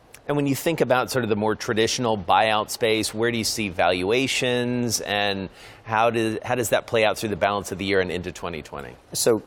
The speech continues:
Speaker 2: still a lot of capital in the, in the private equity market, right? So if you look at it, there's eight hundred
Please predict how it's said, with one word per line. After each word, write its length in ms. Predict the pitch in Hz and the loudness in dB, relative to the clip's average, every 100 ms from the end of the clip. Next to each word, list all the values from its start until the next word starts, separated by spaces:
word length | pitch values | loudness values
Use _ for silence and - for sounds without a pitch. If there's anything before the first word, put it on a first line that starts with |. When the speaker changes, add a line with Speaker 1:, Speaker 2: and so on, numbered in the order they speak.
| - | -6
Speaker 2:
still 260 | - 175 | -2 2
a 100 | 98 | 2
lot 320 | 80 95 107 113 | 2 2 4 2
of 140 | 101 | 0
capital 420 | - 98 - 87 | 0 0 0 -4
in 120 | 85 | -4
the, 120 | 85 85 | -6 -6
in 140 | 87 | -6
the 80 | 85 | -6
private 320 | - 87 80 | -2 0 0
equity 280 | 80 - 82 | -4 -4 -8
market, 360 | 71 73 - - - | -8 -10 -14 -16 -10
right? 220 | 90 87 | -6 -4
So 100 | - | -4
if 100 | 87 | -2
you 80 | 95 | 0
look 180 | 95 - | 0 2
at 100 | 92 | 0
it, 80 | 85 | 0
there's 180 | 87 - | -4 -4
eight 160 | 98 98 | -6 -6
hundred 640 | - 98 95 92 87 80 | -4 -4 0 2 0 -2